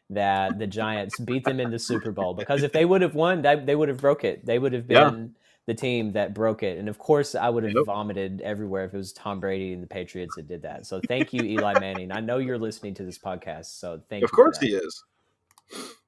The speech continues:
Speaker 2: Yes. Him and Peyton. Peyton.
Speaker 1: Mm-hmm.
Speaker 2: Um, sorry, I'm trying to, it's messing with something else. But, uh,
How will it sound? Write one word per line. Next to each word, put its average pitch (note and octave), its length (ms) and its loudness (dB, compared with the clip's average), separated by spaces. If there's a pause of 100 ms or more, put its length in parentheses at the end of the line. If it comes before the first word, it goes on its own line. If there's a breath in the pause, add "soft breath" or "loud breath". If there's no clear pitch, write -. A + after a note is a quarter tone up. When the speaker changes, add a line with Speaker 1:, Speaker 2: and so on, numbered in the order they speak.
(560)
Speaker 2:
Yes. - 460 2 (540)
Him A2+ 160 8
and G#2+ 120 -2
Peyton. G#2+ 440 0 (260)
Peyton. A2 380 0 (360)
Speaker 1:
Mm-hmm. - 960 -14
Speaker 2:
Um, G#2+ 680 8 (140)
sorry, F#2 280 2
I'm F#2 80 -4
trying G2 220 -6
to, F#2+ 120 -6 (580 soft breath)
it's - 100 -20
messing B2 260 0
with G#2 80 -2
something G#2+ 220 -4
else. G#2 160 -4
But, C3 200 4
uh, C3+ 340 8